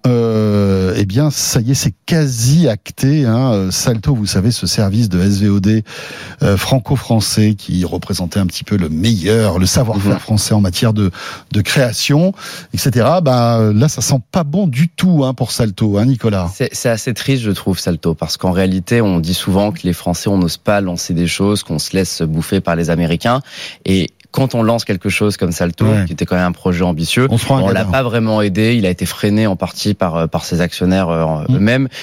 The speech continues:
Speaker 2: Et on a, on a tué en, en deux ans et demi un service qui avait pourtant un potentiel intéressant. Salto, ça naît, euh, d'une idée qui est, euh,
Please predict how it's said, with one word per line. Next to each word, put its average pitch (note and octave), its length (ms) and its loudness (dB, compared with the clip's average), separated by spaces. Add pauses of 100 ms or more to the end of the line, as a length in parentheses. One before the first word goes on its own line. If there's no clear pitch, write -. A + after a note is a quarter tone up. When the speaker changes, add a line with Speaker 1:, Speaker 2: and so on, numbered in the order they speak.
(200)
Speaker 2:
Et G2+ 140 0
on G2+ 120 0
a, F#2+ 200 0
on G2+ 100 0
a G2 80 2
tué A#2+ 460 0
en, A2 80 0
en E2+ 640 0
deux G2+ 240 2
ans A2 100 2
et G#2 80 2
demi A2 300 2
un G#2 80 0
service F#2 400 -4
qui F#2+ 100 -4
avait E2 140 0
pourtant - 260 -4
un A2+ 80 0
potentiel F#2+ 460 -2
intéressant. F2+ 480 -2 (420)
Salto, D#3 600 0
ça G#2+ 200 -2
naît, B2+ 400 4
euh, G2+ 480 2
d'une F2+ 220 0
idée A2 320 2
qui - 260 -6
est, F#2+ 140 2
euh, E2 180 2